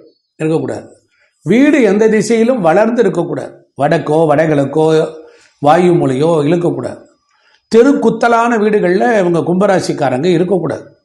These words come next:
மாடி வீடுகளில குடியிருப்பவர்களுக்கு சில சில அசௌகரிய ப்ராப்ளங்கள் வரும், நோய்கள் வரும்.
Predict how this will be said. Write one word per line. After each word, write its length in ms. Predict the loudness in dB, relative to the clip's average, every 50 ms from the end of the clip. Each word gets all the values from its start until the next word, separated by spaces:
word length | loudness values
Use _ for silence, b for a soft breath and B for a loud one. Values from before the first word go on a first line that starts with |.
| _ _ _ _ _ _ _ _ _ _ _ _ _ _ _ _ b b b b b b b b b
மாடி 380 | -2 0 2 2 2 2 2 2 2
வீடுகளில 640 | 2 2 2 2 2 2 2 2 2 2 2 2 2 0 0 -2 -4 -6 -10 -14 -18 -20 _ _ _ _ _ _ _ _ _ _ _ -2
குடியிருப்பவர்களுக்கு 1040 | 0 2 2 4 4 2 2 0 0 0 0 0 0 0 0 0 -2 -2 -2 0 0 0 0 0 -2 -4 -6 -6
சில 180 | -2 -2 0 0 0
சில 220 | 0 0 0 2 2 2 0 0 -2 -2
அசௌகரிய 640 | -2 -2 0 2 2 2 2 2 2 2 2 0
ப்ராப்ளங்கள் 720 | -2 -2 -2 0 0 0 0 -2 -2 -4 -2 -2 -2 -2 -2
வரும், 320 | -2 -4 -4 -6 -6 -8 -12 -20 _ _ _ _ _ _ _ _ _ _ _ -8
நோய்கள் 540 | -4 0 0 2 2 2 2 2 2 0 0
வரும். 280 | -2 -4 -8 -10 -14